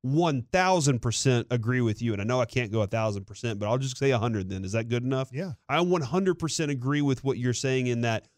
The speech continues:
Speaker 1: whenever he didn't, whenever it was just his show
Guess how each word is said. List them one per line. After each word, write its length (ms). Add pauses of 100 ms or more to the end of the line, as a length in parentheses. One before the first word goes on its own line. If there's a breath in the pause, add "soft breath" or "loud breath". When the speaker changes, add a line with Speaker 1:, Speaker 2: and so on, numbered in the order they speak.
(180)
Speaker 1:
whenever 480
he 200
didn't, 320 (160)
whenever 280
it 60
was 120
just 200
his 180
show 480